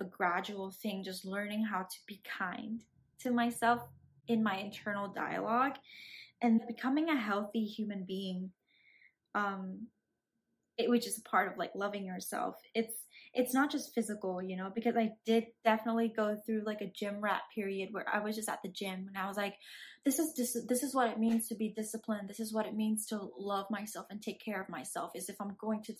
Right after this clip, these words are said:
gym four times a day and I look great and I'm, like, confident with my, I feel strong, I feel healthy." Like, baby girl, it doesn't stop there, you know, like, it's so much more. It's, like, mental and it's emotional. And I feel like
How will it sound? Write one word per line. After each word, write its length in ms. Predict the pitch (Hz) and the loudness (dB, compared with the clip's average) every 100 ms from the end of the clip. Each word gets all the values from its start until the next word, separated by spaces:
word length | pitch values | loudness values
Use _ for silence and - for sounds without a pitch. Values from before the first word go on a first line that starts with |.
| _ | _
gym 280 | - 202 196 | -6 -6 -4
four 160 | 214 220 | 0 0
times 380 | 220 220 214 | 0 -2 -2
a 60 | 196 | -6
day 320 | 180 202 160 | -4 -2 0
and 100 | 170 | -2
I 100 | 190 202 | -4 -4
look 180 | 202 - | -8 -10
great 380 | - 185 180 180 - - - _ | -6 -4 -4 -8 -14 -20 -20 _
and 280 | 226 214 208 | 4 4 2
I'm, 240 | - 208 196 | -4 -6 -6
like, 140 | 190 | -8
confident 640 | - 226 220 214 175 - - | 2 2 2 -2 -6 -10 -6
with 180 | 214 | -6
my, 120 | 185 - | -6 -10
I 60 | 196 | -10
feel 200 | - 185 | -4 -4
strong, 840 | 196 - - 262 254 226 196 190 202 - - | 2 2 4 6 8 8 8 2 -6 -14 2
I 140 | 220 | 2
feel 360 | 214 240 220 214 | 2 2 4 2
healthy." 840 | - 254 220 220 - 208 180 196 - - - - - _ | 2 8 8 8 -2 -6 -4 -6 -10 -20 -20 -20 -20 _
Like, 180 | 247 240 - _ _ - | 0 0 -12 _ _ -2
baby 220 | 220 - | -2 0
girl, 200 | - - | -4 -4
it 40 | |
doesn't 300 | 233 220 214 | -4 -4 -4
stop 380 | - - 156 - | -4 2 2 2
there, 260 | - - 160 | -6 -6 -6
you 180 | 208 208 | -6 -4
know, 280 | 190 175 190 | -4 -4 -4
like, 240 | 175 170 - _ _ _ _ _ _ _ - | -4 -4 -8 _ _ _ _ _ _ _ 6
it's 260 | 285 - - | 6 6 4
so 280 | 269 254 | 10 10
much 320 | 254 240 233 226 | 10 8 6 6
more. 260 | 226 220 | 10 8
It's, 180 | 202 202 | 6 2
like, 160 | 233 220 | 2 4
mental 480 | 214 214 - 226 | 2 2 -2 0
and 100 | 208 | 0
it's 160 | 208 - | -2 -4
emotional. 720 | 208 190 208 - 220 208 208 - | -4 -4 -4 0 2 2 -4 0
And 120 | 220 | 0
I 100 | 214 | 0
feel 320 | - 233 240 | 0 4 8
like 240 | 240 220 | 8 6